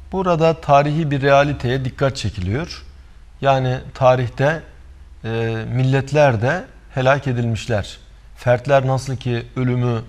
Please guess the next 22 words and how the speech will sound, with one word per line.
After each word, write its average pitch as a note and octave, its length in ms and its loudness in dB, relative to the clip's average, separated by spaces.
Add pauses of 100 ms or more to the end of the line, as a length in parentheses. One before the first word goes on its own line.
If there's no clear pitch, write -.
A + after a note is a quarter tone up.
tadıyor, A2+ 440 0 (640)
hiçbir C3 240 -6
insan B2 300 -4
ölümden A#2 440 0
kurtulamıyor. A#2+ 840 -2 (360)
Benzeri C#3 440 0
bir C3 60 -4
şekilde, A2 560 -4 (680)
e, A2 260 -2
beldeler, C#3 680 2 (360)
o C3+ 140 -2
beldelerde C3 560 4
yaşayanlar, A#2+ 760 0
topluluklar, A#2+ 760 -2 (340)
bunlar D3 420 4
da, F#3 220 0 (460)
e, A#2 180 -6
netice D3+ 380 -2
itibariyle B2 680 2 (480)
tarihten D3+ 720 0 (120)
silinip D3+ 500 -4
gidiyor. A#2 500 -2